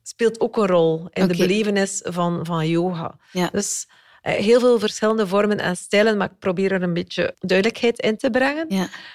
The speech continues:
Speaker 1: Dus wat, eh, waarmee ik zal beginnen is met myofascial release. Eh, we hebben al in de eerste aflevering gesproken
Speaker 2: Hm.
Speaker 1: over het belang van, van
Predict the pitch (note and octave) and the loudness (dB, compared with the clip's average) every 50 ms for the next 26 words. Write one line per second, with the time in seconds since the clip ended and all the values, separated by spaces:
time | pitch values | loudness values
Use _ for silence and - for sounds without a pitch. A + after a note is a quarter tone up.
0 | - _ _ - F#3+ G#3+ A3 A3 - - - - _ _ _ _ _ - G3 G#3 | -20 _ _ 2 2 2 2 2 -2 -10 -16 -18 _ _ _ _ _ 0 4 4
1 | A3 G#3+ A3 A3 G#3+ G#3 G#3 G#3 G#3 - G3 G3 G3 G3+ G3 G3 - - - G3+ | 4 6 6 4 6 6 4 4 4 4 4 4 4 2 2 0 -2 0 2 2
2 | F#3 F3 E3 F3 G3+ A3 A3+ - G3+ G3 F3+ F#3 F3+ F3+ - - - - F#3+ F3+ | 4 4 4 4 4 2 2 2 0 0 2 0 0 0 -2 -6 -8 -4 -2 0
3 | F3 F3+ F3+ F3+ - - G3+ G#3+ G#3 - - - G#3+ G#3 G#3+ A3+ - - E3+ F3 | 0 0 -2 -4 -4 -4 -2 -2 -2 -2 0 0 2 2 2 0 -2 -4 -4 -4
4 | E3 D#3+ F3 G#3+ C#4+ C#4+ - - - - A#3+ G#3+ G3+ F#3 F#3+ F#3 F#3 F3+ F3 F3 | -2 -2 -2 -2 -2 -2 -4 -6 -4 -2 0 0 2 2 2 2 2 2 2 2
5 | F3+ F3+ - F3 E3+ E3+ E3+ D#3+ - - G3 G3+ - - - - G#3 G3 G#3 G#3 | 2 2 2 0 -2 0 0 0 0 -2 -2 -4 -2 -2 -2 -2 0 0 0 0
6 | G#3 G3 G#3 G3+ G3+ G3+ F#3 F#3 - G3 G3 G#3 G3+ G#3+ - - F#3+ F#3+ F3+ F3 | 2 2 0 0 0 -2 -4 -2 -2 0 0 0 0 0 -2 -2 -4 -4 -4 -2
7 | E3 F3+ F3+ F3+ F#3+ F#3 F3 F3+ E3+ E3+ - - - F#3 F#3 F3+ | 0 2 2 2 2 0 0 -2 -2 -2 -4 -8 -6 -6 -6 -6